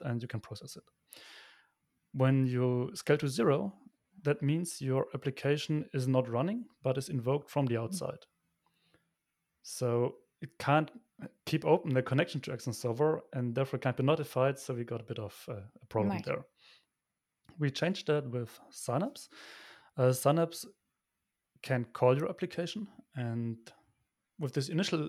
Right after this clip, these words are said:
Speaker 1: uh, invoking, um, your application can be woken up from this
Speaker 2: Mm.
Speaker 1: scale to zero to scale to one or multiple, <laughs> depending on what you
Speaker 2: Right.
Speaker 1: configure, in case there is a new event. That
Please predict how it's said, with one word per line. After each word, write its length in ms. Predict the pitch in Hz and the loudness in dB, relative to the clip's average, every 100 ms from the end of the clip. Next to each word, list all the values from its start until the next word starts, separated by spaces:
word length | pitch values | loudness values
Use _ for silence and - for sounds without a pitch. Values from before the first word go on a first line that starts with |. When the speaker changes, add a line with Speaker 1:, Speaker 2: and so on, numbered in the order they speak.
| - 123 | -4 -4
Speaker 1:
uh, 240 | 117 117 - _ - | -2 -2 -6 _ -6
invoking, 640 | 127 123 202 - 214 226 - - - - - - _ - | 0 2 2 2 -2 -4 -14 -18 -18 -18 -20 -20 _ 2
um, 540 | 127 127 123 127 123 | 6 6 6 2 2
your 300 | 123 131 - - - | 4 4 2 -4 -6
application 440 | 147 139 147 135 135 | -4 -2 0 2 0
can 320 | - 139 131 | 2 4 4
be 300 | 131 127 135 | 2 2 0
woken 440 | 131 123 165 165 | 0 4 6 4
up 260 | - 240 - - | -2 -4 -8 -12
from 260 | - 135 127 | 0 2 4
this 260 | 120 - | 0 -2
Speaker 2:
Mm. 40 | - _ _ - 160 - _ _ _ | -10 _ _ -20 -18 -18 _ _ _
Speaker 1:
scale 240 | - 147 156 | 4 6 4
to 160 | - | -2
zero 520 | 123 143 165 214 247 - _ - | -2 0 0 0 -4 -8 _ -4
to 160 | 139 | -4
scale 200 | 135 131 | 2 0
to 100 | 120 | 2
one 360 | 123 127 151 135 | 0 4 4 2
or 160 | 104 - _ _ | -6 -12 _ _
multiple, 300 | 135 156 156 135 | 0 0 0 -2
<laughs> 80 | 127 165 131 | 0 2 2
depending 120 | 117 | 0
on 100 | 110 | 0
what 220 | 117 - | -2 -2
you 60 | 113 | -2
Speaker 2:
Right. 120 | 202 | 0
Speaker 1:
configure, 380 | 175 139 160 196 - - - - _ _ - | 0 2 2 0 -8 -18 -18 -20 _ _ -2
in 180 | 135 135 | 2 2
case 240 | 127 127 | 4 4
there 180 | 127 123 | 4 2
is 120 | 120 | 2
a 40 | 120 | 0
new 200 | 117 123 | 0 -2
event. 340 | 113 - - _ _ _ _ _ - | -4 -8 -14 _ _ _ _ _ -8
That 260 | 123 120 | -2 -2